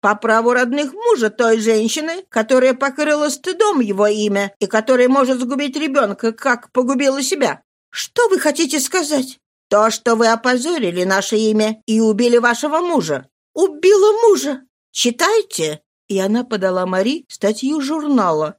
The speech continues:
рассказывавшую об отыскании трупа Эммануила и найденной при нем бумаги, свидетельствующей о самоубийстве, с прибавлением, что причины такого поступка господина де Бриона остаются тайною.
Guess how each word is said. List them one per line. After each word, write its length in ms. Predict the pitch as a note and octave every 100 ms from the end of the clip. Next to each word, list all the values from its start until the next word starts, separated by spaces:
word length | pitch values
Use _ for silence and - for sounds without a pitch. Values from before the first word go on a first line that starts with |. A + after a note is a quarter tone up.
| -
рассказывавшую 1120 | F3+ G3 - B3 A#3 G3+ F3 F3+ - F#3+ F3+
об 120 | E3+
отыскании 640 | F3+ G#3+ - A#3 G#3+ G3 F#3+
трупа 460 | - D#4 - G3
Эммануила 600 | E3+ F3 F#3 F3+ F3 E3+ -
и 120 | C4
найденной 560 | C#4 D#4 E4 D4+ D4+ D#4
при 220 | - B3
нем 300 | A#3 C4+ C#4
бумаги, 680 | B3 C#4+ C4 F#3 D3 D3+ D#3+ _
свидетельствующей 1400 | - F3+ F3+ G3+ A3+ F#3+ E3 E3+ E3+ E3+ F3 F3+ F3 -
о 140 | G3
самоубийстве, 1040 | F#3+ G#3 G#3+ A3+ A3 C4+ C4 - D3+ B2+ C3
с 140 | - -
прибавлением, 800 | - F3+ E3+ E3+ G#3+ B3+ G#3 E3+
что 180 | -
причины 540 | F#3+ A3+ A#3+ - F4+ C#4
такого 360 | G3+ G3 F#3+
поступка 640 | F#3+ G3+ F#3+ A3+ F#3+ - F3
господина 580 | F#3 - G#3 F#3+ G3+
де 140 | F#3+ G3+
Бриона 480 | G3+ G3 E3+ E3 -
остаются 680 | F3+ - F3 F#3 G3+ - A#3
тайною. 800 | - D4 D4 A3+ D3+ C3+ B2+